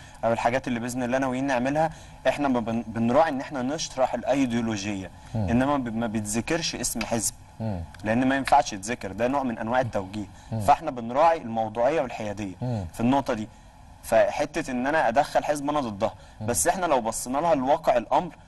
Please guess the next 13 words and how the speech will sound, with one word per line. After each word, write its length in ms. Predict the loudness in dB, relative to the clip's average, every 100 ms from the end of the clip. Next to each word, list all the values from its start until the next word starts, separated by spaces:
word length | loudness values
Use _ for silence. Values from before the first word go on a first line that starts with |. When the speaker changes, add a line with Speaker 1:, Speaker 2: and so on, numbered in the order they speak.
| -20 -6
Speaker 1:
هم 200 | 0 0
بيطلعوا 400 | 0 -2 2 6 6
على 100 | 4
مجتمع 440 | -2 -2 2 2
شبه 260 | 0 -2 -2
مجتمع 360 | -2 0 0
حزبي 340 | 0 -4 -6 -4
داخل 260 | -4 -4
الجامعة 300 | -4 -2 -2 -2
Speaker 2:
مم. 220 | -2 -2 -2
Speaker 1:
من 140 | 0
خلال 340 | 2 2 2
Speaker 2:
وده 100 | 2